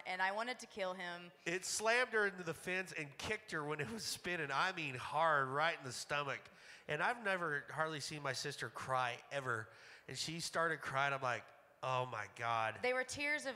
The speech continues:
Speaker 1: anger, not
Speaker 2: I was like, "Thank God my dad's not here."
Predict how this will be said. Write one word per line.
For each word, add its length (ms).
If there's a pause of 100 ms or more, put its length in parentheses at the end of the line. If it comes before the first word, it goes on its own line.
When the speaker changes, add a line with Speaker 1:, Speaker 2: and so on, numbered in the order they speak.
Speaker 1:
anger, 500 (180)
not 100 (240)
Speaker 2:
I 80
was 160
like, 160 (100)
"Thank 240
God 300
my 100
dad's 400
not 220
here." 320